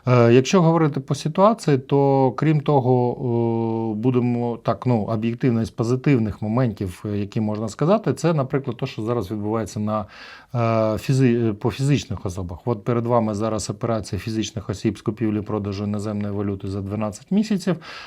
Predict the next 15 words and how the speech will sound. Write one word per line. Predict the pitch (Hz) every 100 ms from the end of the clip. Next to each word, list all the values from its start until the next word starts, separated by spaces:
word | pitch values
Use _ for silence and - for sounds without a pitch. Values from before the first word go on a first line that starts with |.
| -
Подивіться, | - 120 135 131 -
от | 104 104
така | 120 110
помаранчева, | 95 101 113 113 101 - 104
там | 107 107
є | 104
такий, | 98 98 110 98
такий | 104 - 113
графік. | 143 226 143 - -
<clears throat> |
Він | 120 139 147
показує | - 131 139 117 117
різницю | 113 123 110 -
між | 110 101
доку-, | 107 117